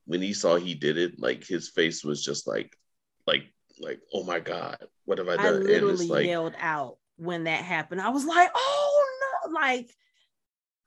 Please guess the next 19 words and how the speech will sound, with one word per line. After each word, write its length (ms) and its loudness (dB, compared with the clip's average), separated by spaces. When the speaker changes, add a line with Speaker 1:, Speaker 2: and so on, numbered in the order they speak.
Speaker 2:
I 180 2
didn't 220 4
even, 300 0
like, 280 -2
we 240 4
didn't 180 2
even 240 0
really 220 0
know 320 2
her 160 -2
character 440 0
much, 380 -2
and 140 0
I 140 2
know 560 0
that 260 -2
her 180 -4
character 380 -2
doesn't 340 -4